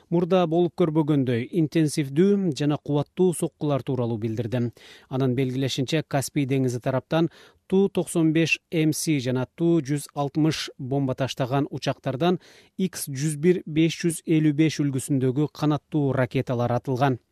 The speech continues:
Анын баары аба мейкиндигинде жок кылынган. Киевдин мэри Виталий Кличко үч райондо ракеталардын сыныктары табылганын маалымдады. Одесса облусунун аскердик администрациясы ракета соккусунан бир киши каза тапканын,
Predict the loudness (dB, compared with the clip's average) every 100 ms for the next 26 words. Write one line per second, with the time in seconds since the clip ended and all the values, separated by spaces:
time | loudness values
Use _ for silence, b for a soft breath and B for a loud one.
0 | B B B -4 0 2 2 2 0 0
1 | 0 0 2 0 -2 -2 -2 -2 -2 -4
2 | -4 -2 0 2 0 -4 _ _ _ _
3 | B B B B 2 4 4 4 6 6
4 | 6 4 2 2 2 0 0 -2 -2 -4
5 | -2 0 4 4 4 0 -2 -4 -2 -2
6 | -2 -2 -4 -4 -2 -4 -2 -4 -4 -4
7 | -2 -2 0 0 0 0 -2 -4 _ _
8 | B B B B -2 2 4 2 2 2
9 | 2 2 4 4 2 -2 -2 0 -2 0
10 | 0 0 -2 -2 -4 -2 -4 -4 -4 -4
11 | -6 -8 -6 -2 0 0 -4 -6 -8 -4
12 | -4 -2 -4 0 2 4